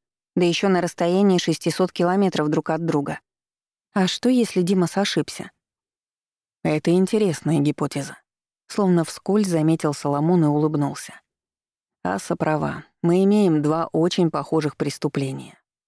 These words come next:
совершенных близко по времени, но сильно разнесенных по расстоянию. И еще одно более давнее, связь с которым прослеживается более устойчиво.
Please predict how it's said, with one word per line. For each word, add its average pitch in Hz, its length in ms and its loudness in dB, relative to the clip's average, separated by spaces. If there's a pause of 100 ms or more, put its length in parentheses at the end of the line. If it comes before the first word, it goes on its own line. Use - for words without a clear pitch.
(160)
совершенных 151 720 0
близко 156 400 0
по 147 160 -4
времени, 143 480 -4 (560)
но 196 140 0
сильно 196 420 2
разнесенных 151 680 2
по 151 100 -4
расстоянию. 143 680 -6 (1200)
И 170 60 0
еще 156 460 0
одно 160 420 0
более 151 500 0
давнее, 147 560 -6 (580)
связь 165 300 -2
с - 60 -12
которым 165 460 0
прослеживается 151 840 0
более 151 400 0
устойчиво. 147 760 -4